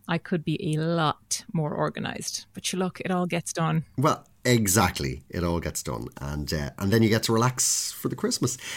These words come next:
Speaker 2: Um, do you like Christmas? I mean, you, you must.
Speaker 1: Yes, I do. I really do. And actually, you know, it's so lovely that being on Christmas F M, because I adore Christmas music. That's actually a massive part of it for me. I really <laughs> love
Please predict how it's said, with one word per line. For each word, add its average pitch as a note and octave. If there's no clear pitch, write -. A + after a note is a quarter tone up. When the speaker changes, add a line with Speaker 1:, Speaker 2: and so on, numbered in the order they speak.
Speaker 2:
Um, F3
do B3+
you D4+
like F#4
Christmas? -
I D#3
mean, F3+
you, G3
you F#3+
must. -
Speaker 1:
Yes, G3
I F#3
do. D3
I -
really G3+
do. D3
And F#3+
actually, A3+
you A3
know, G3
it's -
so G#3+
lovely G3
that E3
being G3
on F3+
Christmas F3+
F E3
M, F3
because F#3
I F#3+
adore F#3
Christmas E3+
music. F#3+
That's G3
actually G#3+
a F#3
massive G3+
part G#3+
of G#3
it E3+
for E3
me. D#3
I F#3
really G#3+
<laughs> G3+
love E3+